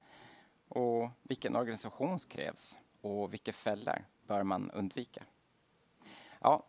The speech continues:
det har blivit dags för dagens första expertpanel som finns på plats hos oss vid Nordiska museet i Stockholm. Så jag lämnar över till dig,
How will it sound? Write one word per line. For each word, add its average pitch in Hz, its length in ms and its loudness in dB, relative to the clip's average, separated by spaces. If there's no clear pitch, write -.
det 135 120 4
har 139 80 6
blivit 135 260 4
dags - 380 4
för 117 220 4
dagens 113 480 4
första 117 400 2
expertpanel 131 960 0
som 127 220 2
finns 120 260 2
på 123 100 -6
plats - 340 2
hos 113 160 -2
oss - 260 -2
vid 101 340 -6
Nordiska 110 420 0
museet 107 400 0
i 101 60 -4
Stockholm. - 640 0
Så - 180 -6
jag 117 200 2
lämnar 113 300 4
över 110 200 0
till - 160 -12
dig, 90 300 -2